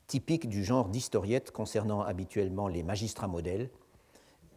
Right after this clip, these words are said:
et même si elles sont jusqu'à un certain point fondées sur des faits », ajoute-t-il, « on ne peut pas les tenir sans réserve pour de l'histoire. » En réalité, comme le montre Bourgon,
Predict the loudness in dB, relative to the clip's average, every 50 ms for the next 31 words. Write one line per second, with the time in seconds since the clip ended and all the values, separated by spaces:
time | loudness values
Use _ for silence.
0 | -8 _ 4 6 6 8 8 8 8 6 4 0 -2 2 4 4 4 4 2 2
1 | 2 2 2 -2 -4 -2 0 2 2 2 2 -2 -4 -6 -6 -4 -4 -6 -4 -2
2 | -2 -2 -2 -2 0 0 2 4 4 4 2 2 -2 -4 -4 -4 -4 -6 -6 -2
3 | 0 0 0 0 -2 -8 -16 _ _ _ -14 -8 -6 -4 -4 -4 -6 -8 -10 _
4 | -4 -2 -2 -2 -2 -6 -8 -14 -20 -20 -20 -8 -4 0 0 2 0 0 0 2
5 | 4 6 6 6 4 4 0 -2 0 0 -2 -2 -2 -2 -2 -2 -2 -2 -2 0
6 | 0 0 -2 -4 -4 -2 0 0 0 2 0 0 0 0 -2 -4 -4 -6 -6 -6
7 | -8 -10 -14 -20 _ _ _ _ _ _ _ _ _ _ _ _ _ _ _ _
8 | _ _ _ _ _ _ _ _ _ _ -20 -20 _ -20 -20 -20 -20 -20 -20 -20
9 | -20 -14 -8 -4 0 2 4 4 4 2 6 6 6 6 8 6 4 4 4 4
10 | 4 2 2 2 0 -2 0 0 2 2 0 -2 -4 -4 -2 -2 -2 0 0 0
11 | 0 0 -2 -4